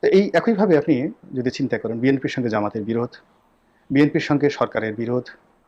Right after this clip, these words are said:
এই বিষয়গুলো ক্রমশ বাড়ছে এবং এগুলো কমার কোনো সম্ভাবনা নেই। সচিবালয়, জুডিশিয়ারি থেকে শুরু করে প্রশাসন এবং পুলিশে যে অবস্থা চলছে,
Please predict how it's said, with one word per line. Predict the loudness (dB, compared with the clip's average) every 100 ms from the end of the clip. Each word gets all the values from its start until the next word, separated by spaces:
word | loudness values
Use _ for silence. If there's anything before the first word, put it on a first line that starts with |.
| _
এই | 0 0
বিষয়গুলো | 0 0 2 2
ক্রমশ | 2 2 2
বাড়ছে | -2 -4 -6 -14 -16 _ _ _ _ _ -20 _ _ _ _ 2
এবং | 4 4 2
এগুলো | 4 4
কমার | 4 2 0 -2 -8 _
কোনো | -2 0
সম্ভাবনা | 0 -4 -8 -10 -14
নেই। | -16 -20 _ _ _ _ _ _ _ _ _ _ -6
সচিবালয়, | -2 2 2 4 2 0 -8 _ _ -6
জুডিশিয়ারি | -2 -2 -2 -4
থেকে | -4 -8
শুরু | -8 -10
করে | -8 -4
প্রশাসন | -2 -2 -2 -4 -4 -6 -8
এবং | -10 -6
পুলিশে | -6 -6 -8 -14 _ _ _ _ _ _ _ _ _
যে | 2 6 8 8 4 -4 -2
অবস্থা | 2 2 2
চলছে, | -2 -4 -4 -4